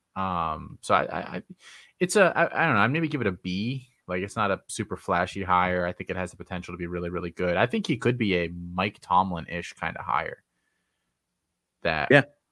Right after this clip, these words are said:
Speaker 1: um, you know, kind of a trendy young defensive coordinator, um, that, i-, you know, goes someplace to a team that, that, uh, the Steelers weren't in turmoil at the time, but they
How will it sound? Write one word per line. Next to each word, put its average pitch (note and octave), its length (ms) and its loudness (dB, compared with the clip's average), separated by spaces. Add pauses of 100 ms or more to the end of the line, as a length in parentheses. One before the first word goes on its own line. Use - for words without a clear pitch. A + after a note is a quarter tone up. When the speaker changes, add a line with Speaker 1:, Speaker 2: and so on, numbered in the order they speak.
(200)
Speaker 1:
um, D#2 360 0
you F#2 80 -4
know, E2 180 0
kind G2+ 200 2
of F#2+ 80 2
a F#2+ 60 2
trendy G#2 540 0
young F#2+ 380 0
defensive A2 500 -4
coordinator, G#2 920 0 (560)
um, E2 640 -6 (380)
that, E2 360 -2 (320)
i-, F2+ 180 -8
you D#2+ 160 -14
know, D2+ 120 -10 (160)
goes F2+ 340 0
someplace F2+ 600 -2
to F#2 120 -6
a E2+ 40 -6
team F2+ 300 -8
that, E2 200 -4 (240)
that, - 180 -8 (1900)
uh, - 260 -12 (100)
the G#2+ 60 -8
Steelers C3+ 360 4
weren't A2 180 4
in F2+ 80 0
turmoil G2 480 2
at F2 60 -2
the E2 80 -8
time, F2+ 320 -2
but - 120 -18
they E2 420 -2